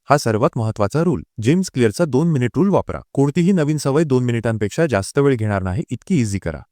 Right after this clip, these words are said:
एक्झाम्पल्स, रोज एक तास रीड करेन नाही, त्याऐवजी मी पुस्तक उघडून फक्त वन सेंटेन्स वाचणार. रोज एक किलोमीटर रन नाही, फक्त शूज घालणार. सिंपल एक्सप्लेनेशन, सुरुवात करणं महत्त्वाचं आहे.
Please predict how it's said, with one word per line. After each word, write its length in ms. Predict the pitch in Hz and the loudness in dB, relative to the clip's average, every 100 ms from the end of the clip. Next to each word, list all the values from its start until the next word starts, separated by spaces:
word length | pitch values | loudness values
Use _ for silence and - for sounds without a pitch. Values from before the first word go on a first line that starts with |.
| - | -6
एक्झाम्पल्स, 680 | 117 104 90 82 50 - - - | -2 0 -2 -2 -8 -10 -14 2
रोज 220 | 143 165 | 2 4
एक 100 | 170 - | 0 0
तास 200 | 190 - | 0 2
रीड 200 | 135 160 | 0 2
करेन 220 | 156 147 | 0 0
नाही, 300 | 113 82 80 - - | -2 -4 -8 -10 0
त्याऐवजी 540 | 120 151 107 90 117 160 139 | 2 4 2 -2 -4 -6 -2
मी 60 | |
पुस्तक 400 | 147 123 - 175 | 0 -2 0 0
उघडून 260 | 147 123 156 | 2 2 0
फक्त 220 | 147 - | -2 0
वन 240 | 151 120 | 2 2
सेंटेन्स 420 | 175 170 143 131 107 | 2 -2 0 -2 0
वाचणार. 360 | 90 - 73 - - | -2 -4 -10 -10 2
रोज 240 | 156 202 | 4 4
एक 80 | 196 - | 2 0
किलोमीटर 420 | 151 156 165 180 | 0 0 0 0
रन 180 | 101 131 | 0 0
नाही, 300 | 98 82 - - | -2 -6 -12 -6
फक्त 220 | 147 - 170 | -6 -2 -2
शूज 260 | 156 160 | 0 0
घालणार. 300 | 110 90 73 - _ | 0 -6 -8 -16 _
सिंपल 360 | - 202 202 | 2 4 4
एक्सप्लेनेशन, 600 | 147 - 117 104 - 90 90 | 2 0 -4 -4 -4 -10 -10
सुरुवात 340 | - 123 120 165 - | 0 2 4 0 2
करणं 220 | 123 139 | 2 2
महत्त्वाचं 460 | 110 113 117 117 | -2 0 0 0
आहे. 180 | 95 90 | -2 -6